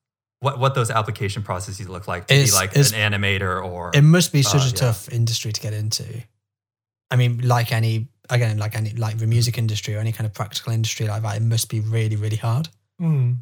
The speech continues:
Speaker 1: Yeah, I would
Speaker 3: I'm
Speaker 1: love
Speaker 3: pretty
Speaker 1: to.
Speaker 3: sure I, I think, like, people get scouted as well, so there's that.
Speaker 1: Yeah. So outside of scouting, though, like, if you just wanna apply cold turkey to get in, like, what,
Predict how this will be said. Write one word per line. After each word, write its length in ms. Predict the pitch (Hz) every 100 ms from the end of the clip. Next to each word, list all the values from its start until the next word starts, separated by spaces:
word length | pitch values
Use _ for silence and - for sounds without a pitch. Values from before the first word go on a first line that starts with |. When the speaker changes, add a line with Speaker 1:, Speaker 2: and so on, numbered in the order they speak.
| - _ _ _ _ _ _ _ _ _ _ _ _ _ _ 107
Speaker 1:
Yeah, 120 | 107
I 100 | 113
would 160 | 131 117
Speaker 3:
I'm 60 |
Speaker 1:
love 160 | 110 107
Speaker 3:
pretty 160 | - -
Speaker 1:
to. 60 |
Speaker 3:
sure 260 | - 226 214
I, 380 | 196 190 170 185
I 40 |
think, 240 | - 233
like, 280 | 175 160 -
people 240 | - 185 165
get 160 | 123
scouted 540 | - - 131 127 117 110
as 180 | 113
well, 280 | 117 120 101
so 140 | 120 117
there's 260 | 131 123
that. 400 | 123 101 101 - _
Speaker 1:
Yeah. 320 | 120 98 87 98 _ _
So 140 | -
outside 440 | 147 160 170 175 135
of 80 | 113
scouting, 420 | - 107 98 95
though, 160 | 85
like, 200 | 87 92
if 100 | 110
you 80 | 110
just 220 | 107 107
wanna 260 | 107 95 90
apply 320 | 90 - 87
cold 320 | 87 - 92
turkey 480 | - 95 80 95 85 - _ _ _
to 160 | 107 95 -
get 120 | 101
in, 160 | 95 95
like, 200 | 90 87
what, 260 | 101 95